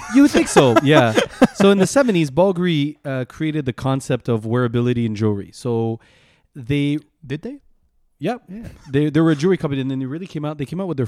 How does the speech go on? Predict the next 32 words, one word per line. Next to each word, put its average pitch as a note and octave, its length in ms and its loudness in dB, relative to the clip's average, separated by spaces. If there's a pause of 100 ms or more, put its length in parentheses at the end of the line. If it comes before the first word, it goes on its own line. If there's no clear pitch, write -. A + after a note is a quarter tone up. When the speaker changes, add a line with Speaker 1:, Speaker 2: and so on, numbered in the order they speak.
(120)
Speaker 2:
first, C#3 300 -2
um, A#2+ 480 -4
men's B2+ 340 -4
watch A2+ 440 -6
in A2+ 180 -8
nineteen A#2 260 -6
seventy-five. A2 440 -8
They A2+ 80 -6
created D3 300 -6
what B2+ 100 -2
was A2+ 120 -6
called A#2 180 -6
the G#2 60 -6
Bulgari A2+ 500 -6
Roma, G#2+ 420 -6 (100)
which A2+ 220 -10
is G#2+ 80 -8
a A2 60 -6
gold A#2 400 -8
digital A2 320 -10
wristwatch, G2+ 580 -14 (560)
and G#2+ 140 -6
they G#2+ 40 -2
had G#2+ 100 -2
a G2+ 120 -4
hundred B2 220 -4
pieces A2+ 280 -12
of G#2+ 140 -6
it, G#2+ 100 -6
and A2 100 -8
it G#2+ 40 -8
was G#2 180 -10